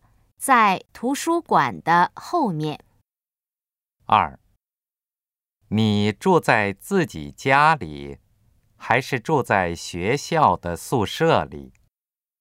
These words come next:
Speaker 1: 我们都住在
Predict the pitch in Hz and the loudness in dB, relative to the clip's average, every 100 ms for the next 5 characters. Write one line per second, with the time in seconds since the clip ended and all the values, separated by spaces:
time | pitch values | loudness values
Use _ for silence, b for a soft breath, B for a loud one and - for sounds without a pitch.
0 | _ _ _ _ _ _ _ _ _ _ | _ _ _ _ _ _ _ _ _ _
1 | _ _ 226 208 190 196 214 233 - - | _ _ 2 4 4 2 2 -2 -6 0
2 | 359 359 349 - 320 208 - 196 156 - | 4 4 2 0 0 0 0 2 2 0